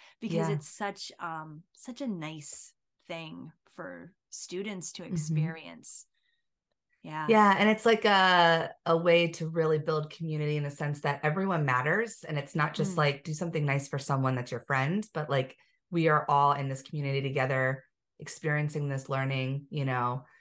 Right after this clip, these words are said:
Speaker 2: time together. So to do something for someone maybe you normally wouldn't, it just,
Speaker 1: Mm-hmm.
Speaker 2: like, also feels really special. So I don't know if you have an
Speaker 1: Yes.
Speaker 2: idea on the top of your head, and maybe I'm just picking your brain so I could bring
Speaker 1: Uh-oh.
Speaker 2: something back to
Speaker 1: <laughs>
Speaker 2: school.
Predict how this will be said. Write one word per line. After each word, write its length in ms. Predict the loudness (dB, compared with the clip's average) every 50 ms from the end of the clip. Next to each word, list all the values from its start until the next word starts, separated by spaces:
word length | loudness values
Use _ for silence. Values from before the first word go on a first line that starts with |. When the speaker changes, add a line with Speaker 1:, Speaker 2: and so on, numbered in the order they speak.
| _ _ -6
Speaker 2:
time 260 | -2 0 0 0 0
together. 440 | -2 -2 0 0 2 2 2 2 0
So 400 | 0 -2 0 0 2 2 2 0
to 120 | -2 -4
do 220 | -8 -6 -6 -6 -4
something 400 | -2 -2 -2 -2 -2 -2 -4 -4
for 100 | -4 -4
someone 300 | -4 -4 -4 -2 -2 -2
maybe 180 | -2 -2 -2
you 80 | -2 -2
normally 540 | -2 -2 -2 -2 -2 -2 -2 -2 -2 -4 -4
wouldn't, 520 | -4 -4 -4 -2 -2 -2 -4 -4 -6 -10 -14 -18 -20 -20 -18 -8 -6
it 120 | -4 -4
just, 320 | -2 -2 -4 -4 -4 -4 -2
Speaker 1:
Mm-hmm. 0 |
Speaker 2:
like, 200 | -2 -2 -2 0 0
also 320 | 0 0 0 -2 -4 -4
feels 300 | -4 -4 -6 -6 -6 -6
really 180 | -4 -4 -4 -6
special. 440 | -6 -4 -4 -4 -2 0 -2 -2 -2 -6 -14 -14 0
So 320 | 4 6 8 8 8 6 4
I 60 | 4
don't 180 | 4 6 6 6
know 180 | 6 6 6
if 80 | 6 4
you 80 | 4 2
have 140 | 2 4
an 40 | 2
Speaker 1:
Yes. 0 |
Speaker 2:
idea 280 | 2 2 2 4 4 4
on 120 | 4 2
the 80 | 0 -2
top 180 | -2 -4 -4
of 60 | -2 -2
your 120 | -2 -2
head, 240 | 0 0 0 0 0
and 100 | -2 -4
maybe 220 | -4 -6 -6 -6
I'm 80 | -8 -8
just 160 | -10 -10 -10
picking 260 | -10 -10 -8 -4 0
your 160 | 2 4 4
brain 340 | 4 6 6 6 6 4 2 2
so 120 | 2 4
I 180 | 4 4 4 2
could 180 | 2 0 2 2
bring 160 | 0 0 0
Speaker 1:
Uh-oh. 0 |
Speaker 2:
something 400 | 0 -2 -2 -2 -2 -2 -2 2
back 260 | 2 2 2 2 -2
to 140 | -6 -4 0
Speaker 1:
<laughs> 0 |
Speaker 2:
school. 760 | 2 2 2 0 0 0 2 4 6 6 8 8 8 6 4